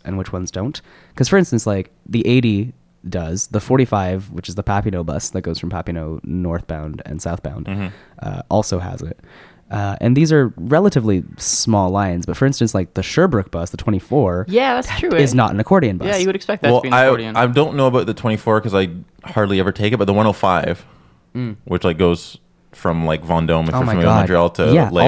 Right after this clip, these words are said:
Speaker 1: also, also not a s-, an accordion bus, which
Speaker 2: Those
Speaker 1: could definitely use it.
Speaker 2: Yeah, I'm always
Speaker 3: Yeah, I
Speaker 2: like,
Speaker 3: feel
Speaker 2: "Why?"
Speaker 3: like the, the, yeah, the, the twenty-four could totally be an accordion bus 'cause it, that has, it's, like, a super high traffic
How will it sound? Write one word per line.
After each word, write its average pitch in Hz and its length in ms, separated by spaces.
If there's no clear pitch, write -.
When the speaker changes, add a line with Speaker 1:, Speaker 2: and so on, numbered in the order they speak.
Speaker 1:
also, 92 240
also 127 280
not 107 200
a 101 40
s-, - 220
an 104 180
accordion 139 280
bus, 87 160
which 147 160
Speaker 2:
Those 117 120
Speaker 1:
could 165 80
definitely 139 340
use 101 180
it. 80 180
Speaker 2:
Yeah, 95 320
I'm 101 300
always 110 160
Speaker 3:
Yeah, - 20
I - 40
Speaker 2:
like, 104 100
Speaker 3:
feel - 80
Speaker 2:
"Why?" 98 120
Speaker 3:
like 98 200
the, 135 120
the, - 60
yeah, 165 240
the, 135 440
the 147 80
twenty-four 196 360
could 139 140
totally 156 180
be 127 80
an 110 80
accordion 110 340
bus 104 200
'cause 131 160
it, - 160
that 139 80
has, 160 240
it's, - 240
like, - 80
a - 20
super 131 540
high 120 180
traffic 113 580